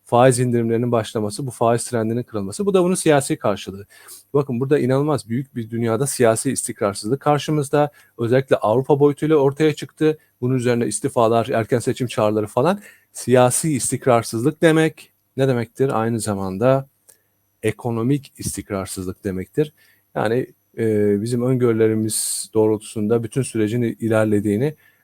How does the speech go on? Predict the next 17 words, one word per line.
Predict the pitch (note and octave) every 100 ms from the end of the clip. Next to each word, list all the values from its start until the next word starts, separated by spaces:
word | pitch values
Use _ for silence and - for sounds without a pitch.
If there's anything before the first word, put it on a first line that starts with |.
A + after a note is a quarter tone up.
| -
ve | B2+
endişe | A2+ G#2+ A2 D#3 D3
verici | A#2 A2 A2 C#3+
bir | A#2 - _ _ _
boyuta | A#2+ A#2 D3
geldiğini | C3 A2+ G#2 G#2+ A#2 C#3+
görüyoruz. | A#2+ A#2 G2+ F2 - - _ _ _ _ _ _ _ _
Şimdi | - D3 D#3 E3
burada | D#3+ D#3 E3+
benim | E3 E3+
notlarım | D3 C#3 D3+ F3
var. | A#2 G#2
Notlardan | G#2 A2 A#2 B2 B2+
işte | G#2+ - G#2
aktararak | G#2+ B2 C3 G#2 G#2+
devam | G2+ G2
ediyorum. | G2 G2 G2 E3+